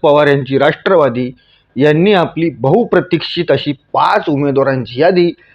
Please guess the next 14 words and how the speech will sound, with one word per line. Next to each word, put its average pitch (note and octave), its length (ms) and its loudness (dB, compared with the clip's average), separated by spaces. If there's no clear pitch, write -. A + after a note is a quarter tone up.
लोकसभा D3 520 0
निवडणुकीसाठी B2 920 -2
जाहीर A2+ 240 -2
केली. - 300 -18
शरद A#3+ 320 2
पवार A#3 240 4
गट G#3 300 2
हे G3+ 180 4
लोकसभेमध्ये F3+ 720 0
नऊ E3 380 2
लोकसभेच्या D3 520 0
जागा C3+ 280 2
लढणार C3 400 2
आहे. A#2 240 -4